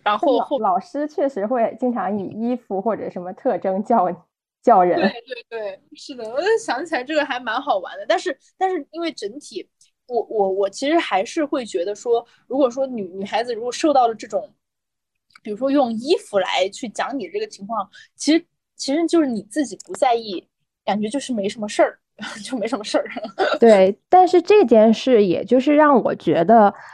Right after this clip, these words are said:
Speaker 2: 呃，就是所谓评价别人这个衣服穿合不合适，或者限制别人穿衣自由这件事是很离谱的。因为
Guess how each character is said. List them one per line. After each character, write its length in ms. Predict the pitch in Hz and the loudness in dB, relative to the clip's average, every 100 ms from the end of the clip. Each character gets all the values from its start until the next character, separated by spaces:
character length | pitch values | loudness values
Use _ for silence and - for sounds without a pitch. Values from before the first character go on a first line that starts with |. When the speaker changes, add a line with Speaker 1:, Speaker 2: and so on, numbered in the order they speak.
| - _ _ | -20 _ _
Speaker 2:
呃， 320 | 196 180 165 | 4 6 4
就 140 | 247 | 4
是 100 | 240 | 4
所 200 | 226 185 | 4 2
谓 140 | - 208 | 4 4
评 260 | 208 175 185 | 2 -2 4
价 200 | 233 196 | 6 6
别 200 | 175 170 | 6 6
人 240 | 180 190 | 6 6
这 120 | 220 | 6
个 100 | 196 | 6
衣 140 | 196 226 | 6 4
服 120 | 202 | 4
穿 260 | 202 214 | 4 2
合 140 | 185 180 | 2 0
不 100 | 202 | 0
合 200 | 180 175 | 0 -2
适， 300 | - 240 202 | -2 2 2
或 200 | 180 196 | 4 2
者 200 | 175 131 | 2 -2
限 260 | - 233 | 4 4
制 120 | 190 180 | 4 2
别 160 | 170 | 2
人 80 | 185 | 2
穿 220 | 220 233 | 4 4
衣 60 | 240 | 4
自 140 | 247 | 4
由 100 | 202 | 4
这 100 | 196 | 6
件 120 | 220 208 | 4 4
事 120 | 208 | 2
是 80 | 196 | 0
很 240 | 185 - | 0 -6
离 220 | - 175 | -6 -6
谱 260 | 202 247 175 | -2 -2 0
的。 160 | - | 0
因 160 | 214 262 | 4 6
为 220 | 277 294 | 8 6